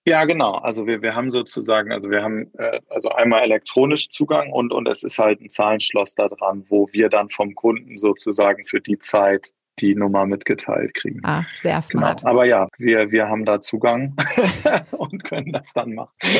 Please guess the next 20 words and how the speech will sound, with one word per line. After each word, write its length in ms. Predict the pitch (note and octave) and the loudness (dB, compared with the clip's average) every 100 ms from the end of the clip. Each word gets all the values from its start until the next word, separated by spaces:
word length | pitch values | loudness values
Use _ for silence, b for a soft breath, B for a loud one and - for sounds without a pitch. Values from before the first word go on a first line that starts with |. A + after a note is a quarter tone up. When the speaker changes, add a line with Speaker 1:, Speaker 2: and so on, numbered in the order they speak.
| B - | B 2
Speaker 2:
Großartig. 1000 | G#3+ G#3+ - F#3 F#3 E3+ - - - - | 2 4 0 0 0 -4 -6 -10 -10 -4
Dann 300 | A3+ B3+ B3+ - | 2 4 2 0
noch 200 | G#3+ A#3+ | 0 0
eine 200 | A3+ A#3 | 0 -2
Frage 260 | - G#3 G#3 | -2 -2 0
sozusagen. 580 | G3 - G3 F#3+ F#3+ | -2 0 0 0 0
Du 60 | G3 | -2
hast 160 | G3+ - | -4 -2
gerade 240 | G3 - | -4 -2
schon 160 | - F#3+ | -2 0
die 100 | F3+ | 2
Downtimes 540 | B2 F#3 - F#3 F3+ | 2 0 0 -2 -2
angesprochen. 720 | - A3 A#3+ - F#3 F#3 F#3 | 0 2 2 2 -4 -2 -4
Das 160 | F3 - | -4 -4
bedeutet 420 | F3 C#2+ F3+ F3+ | 0 0 0 -2
ja 80 | F3+ | -2
in 80 | |
der 140 | F3+ F#3 | -2 -4
Tat, 420 | - F3+ F#3 - _ | -2 -2 -2 -8 _
ihr 320 | F3 E3+ - | -4 -4 -4